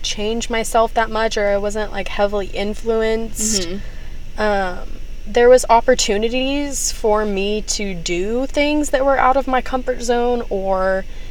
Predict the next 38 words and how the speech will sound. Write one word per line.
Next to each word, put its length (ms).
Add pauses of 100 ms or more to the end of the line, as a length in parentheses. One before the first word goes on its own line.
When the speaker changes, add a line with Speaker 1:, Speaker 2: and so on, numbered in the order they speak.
(120)
Speaker 1:
maybe 240
things 280
that 100
I 100
wouldn't 580 (540)
necessarily 680
agree 520
with, 460
but, 540
um, 560 (1080)
I 100
just 300
didn't 520
reach 260
out 240
and 180
grab 320
those 220
opportunities. 760
If 100
I 120
didn't 300
felt, 280 (480)
if 60
I 100
didn't 160
feel 140
comfortable 520
doing 380
something, 460
I 100
wasn't 360
gonna 440 (480)
volunteer 600
myself 400
to 100
do 160
so. 380